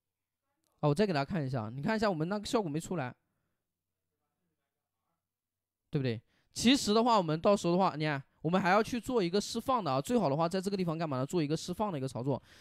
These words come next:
就是我们滑动了之后啊，就我们滑动了之后的话，我们滑到一定程度的时候，是需要干嘛呢？把这个滑块给它释放掉，就释放掉，懂了吗？释放掉，好吧？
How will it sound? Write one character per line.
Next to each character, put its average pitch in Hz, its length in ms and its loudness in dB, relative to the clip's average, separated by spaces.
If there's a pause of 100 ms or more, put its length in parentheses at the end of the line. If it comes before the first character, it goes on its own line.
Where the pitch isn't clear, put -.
(120)
就 311 120 8
是 339 100 6
我 294 100 6
们 185 200 6 (360)
滑 202 280 8
动 330 160 4
了 277 80 8
之 233 180 2
后 302 200 6
啊， 143 260 6 (520)
就 339 100 4
我 330 60 2
们 294 100 8
滑 170 340 2
动 311 120 2
了 262 80 6
之 220 100 -2
后 277 140 4
的 233 60 4
话， 214 140 8
我 170 60 4
们 175 180 6
滑 151 220 2
到 240 160 4
一 185 80 2
定 202 240 -2
程 131 300 -6
度 190 100 0
的 185 80 4
时 - 100 -8
候， 147 200 0 (320)
是 262 200 0
需 - 180 2
要 226 100 10
干 226 140 0
嘛 156 100 2
呢？ 147 220 0
把 156 140 4
这 240 200 -2
个 226 160 10
滑 139 260 0
块 220 180 4
给 170 120 -4
它 151 160 2
释 - 300 -6
放 208 180 -10
掉， 160 200 -6 (400)
就 240 120 -4
释 - 200 -6
放 294 160 -8
掉， 165 180 -6 (520)
懂 143 100 -4
了 135 100 -2
吗？ - 20 -6
释 - 200 -4
放 226 140 -2
掉， 170 180 -8 (720)
好 131 100 -6
吧？ 127 200 0